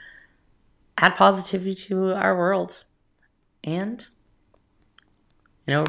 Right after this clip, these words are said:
reflect back on what works for you and what doesn't work for you and things that you wanna, you wanna do better. You, you know,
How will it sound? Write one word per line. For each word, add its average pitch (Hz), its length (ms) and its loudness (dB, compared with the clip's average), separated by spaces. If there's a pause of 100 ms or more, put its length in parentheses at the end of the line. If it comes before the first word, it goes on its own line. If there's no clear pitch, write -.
reflect 220 360 2
back 190 220 4
on 151 720 -2 (1300)
what 208 180 6
works 226 280 -2
for - 160 -4
you 156 460 0
and 143 340 -4
what 160 160 -2
doesn't 160 280 -2
work 139 260 -10
for 143 140 -12
you 135 380 -4
and 151 640 -6 (1500)
things 185 300 2
that 202 400 2 (100)
you 214 120 4
wanna, 240 540 4 (2750)
you 190 80 -2
wanna 208 160 2
do 220 140 2
better. 165 500 4
You, 156 460 -4 (440)
you 143 60 -6
know, 165 300 -2